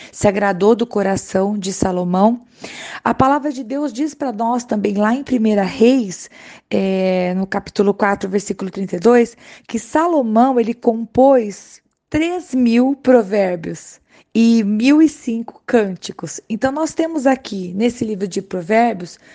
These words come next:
alguns dos provérbios que foram, é, produzidos, compostos por ele,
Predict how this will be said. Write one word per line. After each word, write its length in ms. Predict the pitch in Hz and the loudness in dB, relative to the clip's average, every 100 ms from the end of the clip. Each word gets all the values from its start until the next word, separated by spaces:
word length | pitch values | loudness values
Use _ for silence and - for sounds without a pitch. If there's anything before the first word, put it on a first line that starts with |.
| - - | -14 -2
alguns 400 | 254 220 254 277 | -2 -2 -6 -4
dos 200 | 285 - | -6 -2
provérbios 560 | 285 220 214 202 214 | 0 2 2 2 -4
que 120 | - | -6
foram, 460 | 247 - 220 214 254 - _ - - | -6 -4 -4 -2 -6 -10 _ -20 -6
é, 440 | 214 214 208 208 208 | -4 -2 -2 -4 -6
produzidos, 880 | - 269 294 330 214 208 233 240 - | 0 0 2 2 0 -4 -4 -6 -6
compostos 760 | 247 269 233 220 233 - 262 | -6 -6 -4 -2 -4 -4 -8
por 220 | - 294 | 0 2
ele, 460 | 240 202 196 262 262 | 4 2 2 0 -4